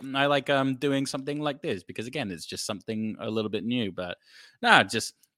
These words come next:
thank you for having me. Um, uh, I'm going to, uh, it's late here, but I still have promised Paris that I will watch two episodes of What We Do in the Shadows. So I'll be in pain tomorrow, but, um, hopefully if the boys come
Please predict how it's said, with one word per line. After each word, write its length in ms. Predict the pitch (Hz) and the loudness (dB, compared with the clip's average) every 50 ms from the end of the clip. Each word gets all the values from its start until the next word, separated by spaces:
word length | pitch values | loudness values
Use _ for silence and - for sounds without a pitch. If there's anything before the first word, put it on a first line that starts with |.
| - _ - | -12 _ 4
thank 200 | 110 107 104 - | 4 4 4 0
you 80 | 110 | -4
for 120 | - 110 104 | -6 -6 -2
having 320 | 120 139 143 139 143 135 | 0 2 2 2 2 2
me. 280 | 139 139 139 139 143 151 - _ | 2 2 0 -2 -4 -6 -4 _
Um, 500 | 110 107 110 110 110 107 107 107 107 104 | 2 4 4 4 4 4 4 4 4 4
uh, 400 | 107 104 101 104 101 101 101 92 - - - | 6 6 6 4 4 2 0 -2 -6 -6 -4
I'm 220 | 110 101 101 104 98 | -2 -2 0 0 0
going 280 | 110 104 101 101 95 - | 0 -2 -2 -2 -4 -4
to, 520 | - 113 104 98 98 101 98 95 95 95 95 | -4 -2 -2 0 0 -2 -2 -2 -2 -4 -6
uh, 20 | 92 - | -6 -8
it's 140 | 110 - - | -10 -8 -4
late 320 | 113 110 117 117 113 107 | 0 2 2 2 2 0
here, 280 | 107 110 123 135 147 151 | 0 0 2 2 2 2
but 160 | 127 110 95 | 0 -2 -2
I 120 | 92 98 104 | -2 -4 -6
still 400 | - - - 110 104 101 98 98 | -6 -4 -2 -2 -2 0 -2 -2
have 200 | 95 95 - _ | -4 -6 -8 _
promised 380 | - 104 95 98 95 - - | -4 -4 -4 -4 -6 -10 -8
Paris 460 | - 104 98 98 98 98 95 - - - | -6 -4 -2 -2 -2 -2 -4 -8 -8 -6
that 140 | - 92 90 | -4 -4 -4
I 140 | 80 87 95 | -2 -4 -4
will 160 | 92 90 92 | -4 -4 -4
watch 280 | 92 87 82 - - - | -6 -6 -6 -8 -10 -6
two 180 | - 101 95 | -4 -4 -4
episodes 460 | 90 - - - 98 92 95 92 - | -4 -6 -6 -4 -4 -4 -4 -4 -6
of 80 | 92 82 - | -10 -10 -8
What 140 | 98 - - | -8 -8 -8
We 60 | 92 | -8
Do 120 | 87 95 90 | -8 -6 -6
in 80 | 87 | -6
the 80 | 90 87 | -6 -2
Shadows. 480 | - 135 135 139 147 147 147 143 - - - - - - - _ _ | 0 2 2 4 4 4 2 2 0 -6 -10 -18 -20 -20 -20 _ _
So 180 | - 104 92 90 | -2 0 0 2
I'll 220 | 85 95 104 98 | 2 2 0 0
be 160 | 95 101 95 | 0 0 0
in 120 | 92 101 - | -2 -2 -2
pain 300 | - 131 135 127 123 120 | 0 2 4 4 4 2
tomorrow, 560 | - 120 120 123 123 123 123 123 123 120 120 113 - - 139 117 101 | 2 2 4 6 6 6 6 6 6 4 2 -2 -8 -6 -6 0 4
but, 340 | 110 107 104 104 104 101 - _ - | 6 6 6 6 4 2 -2 _ -4
um, 360 | 107 104 95 98 98 98 98 | 0 0 2 2 2 0 0
hopefully 640 | 95 92 113 107 101 92 - - 98 92 90 90 90 | -2 0 2 0 0 0 -2 -4 -2 -2 -2 -2 -4
if 120 | - - | -8 -10
the 80 | - 87 | -14 -10
boys 280 | 98 92 90 90 - | -8 -8 -8 -8 -8
come 200 | - - 95 90 | -6 -6 -6 -8